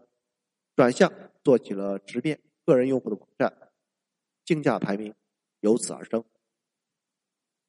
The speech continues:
那一年的互联网可谓是冰火两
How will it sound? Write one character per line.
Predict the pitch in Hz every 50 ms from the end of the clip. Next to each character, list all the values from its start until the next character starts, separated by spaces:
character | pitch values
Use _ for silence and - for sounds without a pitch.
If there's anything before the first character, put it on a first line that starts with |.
| _ _ _ _ _ _ _
那 | - 185
一 | 180 165
年 | 147 135 131 139
的 | 139 127
互 | 120 - -
联 | 135 127 120
网 | 107 95 - - - _ _ _ _ _ _ _ _
可 | 135
谓 | 123 127 131
是 | 127 - 120 110 104 101 95
冰 | - - 180 185 185
火 | - - 127
两 | 123 117 -